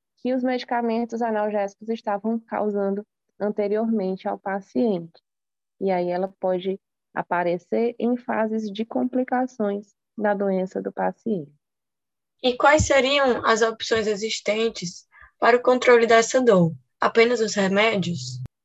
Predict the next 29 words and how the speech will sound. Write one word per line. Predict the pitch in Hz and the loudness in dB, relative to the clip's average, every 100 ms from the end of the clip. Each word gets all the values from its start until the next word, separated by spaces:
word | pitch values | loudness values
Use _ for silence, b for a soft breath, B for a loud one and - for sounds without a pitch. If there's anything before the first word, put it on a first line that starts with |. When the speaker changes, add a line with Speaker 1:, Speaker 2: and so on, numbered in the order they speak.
| _ | _
Speaker 2:
Todas | 247 262 269 240 | 4 6 4 6
elas | 220 202 202 | 6 6 4
estão | - 214 | -2 -4
disponíveis | 208 - 214 208 196 180 | -4 -4 -2 0 -2 -2
no | 185 | -2
sus? | 180 226 285 349 - - _ _ _ _ _ _ _ _ _ - | -2 -4 -4 -6 -14 -20 _ _ _ _ _ _ _ _ _ -2
Speaker 1:
A | 214 | 0
dor | 208 294 | 4 4
oncológica, | 359 320 208 214 233 - 233 | 2 2 4 4 2 0 0
ela | 220 220 - - | 2 0 -4 -2
pode | 226 233 233 | 0 0 -2
ser | - 190 | -4 -6
tratada | 180 175 175 170 165 165 - | -4 -6 -4 -4 -4 -6 -8
com | - 220 269 | -4 0 0
medicação | 320 208 190 - 170 170 - 160 | 0 -2 -4 -6 -6 -6 -6 -2
oral, | 156 151 139 135 147 240 - _ _ _ _ _ _ | -2 -2 -4 -4 -2 -4 -6 _ _ _ _ _ _
mas | 208 214 220 | 0 0 2
não | 226 233 294 | 2 2 0
apenas | 311 - 196 202 214 277 302 - _ _ | -2 -2 -2 -2 -2 -4 -6 -12 _ _
com | - 226 226 247 | -6 -2 0 -2
tratamento | 247 233 240 220 214 - | -2 -4 -2 -2 -4 -6
farmacológico, | 226 220 220 226 262 233 156 - 156 | -4 -2 -2 -2 -2 -2 -4 -6 -8
não | 160 170 | -4 -2
apenas | 190 - 175 185 190 | -2 -2 0 -2 -2
com | - 196 | -2 0
remédio, | 214 226 196 180 180 - | 0 0 0 0 -4 -6
com | 196 | -6
medicação | 190 185 - 185 - 190 190 | -4 -4 -4 -4 -4 -2 0
oral. | 208 165 | 0 -2